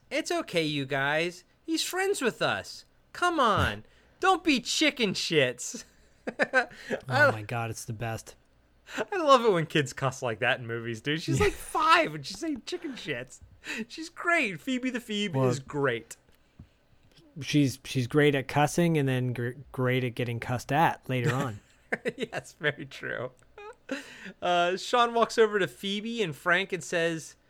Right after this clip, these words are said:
Speaker 1: you know, he kinda, he's like, he's like, "Does Mom know about him?" You know, and, uh, and he
Speaker 2: Yeah.
Speaker 1: turns around and goes, "Hey guys, get over here. He's great." And kinda, Sean kinda hits Frankenstein on the arm,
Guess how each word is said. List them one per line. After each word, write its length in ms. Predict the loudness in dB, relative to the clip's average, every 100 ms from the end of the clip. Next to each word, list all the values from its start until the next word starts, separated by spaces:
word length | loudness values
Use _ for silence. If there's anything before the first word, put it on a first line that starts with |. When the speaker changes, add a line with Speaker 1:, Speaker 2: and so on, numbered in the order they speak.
| _ _ -4
Speaker 1:
you 80 | 0
know, 40 |
he 60 | 2
kinda, 260 | 2 2 4
he's 320 | 2 2 0
like, 220 | 0 0
he's 180 | -4 -4
like, 220 | -4 -4
"Does 140 | -6 -4
Mom 280 | 0 0
know 240 | 6 8 8
about 320 | 6 4 4
him?" 340 | 4 2 2 0
You 100 | 2
know, 220 | 4 4
and, 260 | 2 2
uh, 280 | 4 6 6 2
and 160 | -2
he 80 | -2
Speaker 2:
Yeah. 180 | -2 2
Speaker 1:
turns 260 | 2 2 0
around 140 | 0
and 80 | 2
goes, 240 | 0 -2 _ -20 -20 _ 0
"Hey 180 | 0 4
guys, 420 | 6 8 10 8
get 160 | 4 4
over 240 | 4 4
here. 240 | 8 8
He's 320 | 8 4 2 0
great." 500 | -4 2 2 2 -4
And 100 | 0
kinda, 440 | 4 4 2 -2 -2
Sean 340 | 2 2 2
kinda 240 | 2 2
hits 280 | 2 0 -2
Frankenstein 500 | -4 -4 -4 -2 0
on 60 | 0
the 100 | -4
arm, 560 | -4 2 4 4 2